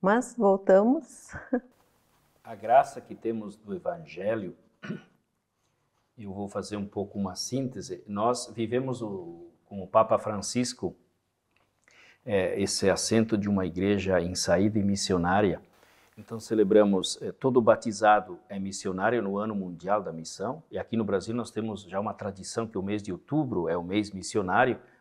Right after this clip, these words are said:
Speaker 2: E olha o que que diz o Evangelho, né? Jesus envia primeiramente os setenta e dois dos discípulos. Aqui não são somente os apóstolos, mas são os discípulos que vão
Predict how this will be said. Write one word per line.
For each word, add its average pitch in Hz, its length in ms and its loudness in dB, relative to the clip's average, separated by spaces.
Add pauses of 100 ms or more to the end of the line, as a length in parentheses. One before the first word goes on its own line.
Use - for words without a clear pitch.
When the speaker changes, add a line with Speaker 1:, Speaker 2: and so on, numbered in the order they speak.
(160)
Speaker 2:
E 101 120 -10
olha 107 160 0
o - 20 -18
que 117 100 -16
que 117 120 -18
diz 110 220 -4
o 110 60 2
Evangelho, 90 760 -4
né? 80 200 -16 (440)
Jesus 120 400 4
envia 123 360 6
primeiramente 120 640 4
os 120 100 -4
setenta 131 400 0
e 117 60 2
dois 98 280 -2 (100)
dos 117 240 -4
discípulos. 110 640 -2
Aqui 85 180 -6
não 107 100 -2
são 107 200 -4
somente 104 440 -2
os 110 120 -2
apóstolos, 113 600 4
mas 120 180 -2
são 117 160 -2
os 107 140 -8
discípulos 110 680 -8
que - 180 -4
vão 92 420 -4